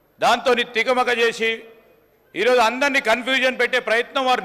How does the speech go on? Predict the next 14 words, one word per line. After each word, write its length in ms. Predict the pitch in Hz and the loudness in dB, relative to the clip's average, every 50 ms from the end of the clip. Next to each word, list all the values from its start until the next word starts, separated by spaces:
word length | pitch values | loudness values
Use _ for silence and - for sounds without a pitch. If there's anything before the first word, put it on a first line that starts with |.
| 190 | 0
నిరంతరంగా 540 | 202 233 277 277 277 277 294 269 269 269 277 220 226 | 2 2 2 2 0 0 -2 -2 0 -2 -2 -2 -2
చేస్తూ 200 | 233 220 - 226 214 | -2 -2 -2 -2 -2
ఉంటారు, 180 | 208 196 190 180 175 | -2 -2 -2 -2 -2
అధ్యక్ష. 220 | 175 180 170 185 170 131 151 | -4 -4 -4 -4 -4 -2 0
దయచేసి 480 | 175 208 240 226 247 247 240 240 240 240 196 | 0 0 0 0 0 0 0 0 0 2 2
హరీష్ 280 | 185 202 240 220 - 220 233 | 2 0 -2 -4 -4 -2 -2
రావు 140 | 240 226 214 | -2 0 0
గారికి 220 | 220 220 226 220 220 | 0 -2 -2 -4 -4
ఉన్న 160 | 196 185 185 | -2 0 -2
అనుభవం, 300 | 185 - 226 220 196 - - - - - - - - - - - - - - - - - - - 143 170 214 | 0 0 0 0 0 -2 -4 -10 -20 -20 -20 -20 -20 -20 -20 -20 -20 -20 -20 -20 -20 -20 -14 -8 -2 0 2
ఈరోజు 340 | 240 247 262 269 277 277 277 240 233 | 2 4 4 2 2 2 0 0 2
నేను 160 | 247 269 269 262 | 2 2 2 2
చెప్తా 220 | 269 262 262 269 269 269 | 0 0 0 0 0 2
ఉన్నాను 260 | 262 277 262 214 175 | 2 0 -2 -4 -6